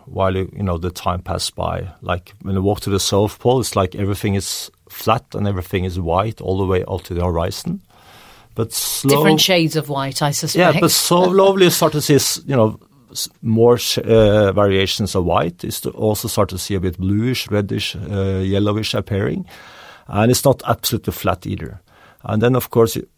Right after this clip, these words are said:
Speaker 1: you wonder, "Am I changing or is Antarctica changing?"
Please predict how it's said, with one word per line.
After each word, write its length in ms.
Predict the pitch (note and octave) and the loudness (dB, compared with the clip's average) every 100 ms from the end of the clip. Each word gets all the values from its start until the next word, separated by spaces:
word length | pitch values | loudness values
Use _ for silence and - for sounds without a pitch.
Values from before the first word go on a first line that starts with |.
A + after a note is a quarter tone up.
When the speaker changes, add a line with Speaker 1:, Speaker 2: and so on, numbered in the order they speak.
| _ _ _ _ | _ _ _ _
Speaker 1:
you 140 | G#2+ G#2 | -4 0
wonder, 400 | G2+ G#2+ G#2+ - _ - | 2 2 0 -2 _ -4
"Am 160 | G2 | 0
I 140 | F2+ B2+ | 2 0
changing 500 | - F3+ F#3 - A3 | 0 -2 0 -2 0
or 100 | C#3 | 0
is 140 | A#2+ | 0
Antarctica 560 | A2+ - G#2 F#2+ G#2+ F#2+ | -2 0 -2 -2 -6 -8
changing?" 540 | - G2 G2+ - G2 | -8 -8 -8 -12 -14